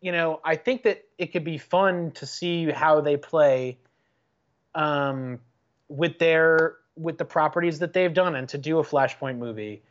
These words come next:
I think it really sucks that we didn't get and probably will never get the Justice League movie and story that we really deserve. And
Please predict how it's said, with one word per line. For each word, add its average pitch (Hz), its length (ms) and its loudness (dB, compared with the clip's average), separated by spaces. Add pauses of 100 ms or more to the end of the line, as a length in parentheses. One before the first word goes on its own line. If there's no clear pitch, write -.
(400)
I 156 200 4
think 220 300 -2
it 170 140 -2
really 180 260 2
sucks 165 420 0
that 151 140 -2
we 147 160 -6 (280)
didn't 170 380 -4
get 156 360 2
and 135 400 -4
probably 190 540 -2
will 170 180 -4
never 160 340 2
get 139 400 0 (560)
the 139 100 -10
Justice 165 440 -2
League 143 260 -4
movie 147 340 -4
and 139 120 -6
story 143 420 0
that 131 200 -2
we 131 160 -4
really 131 280 0
deserve. 123 500 0 (640)
And 143 640 2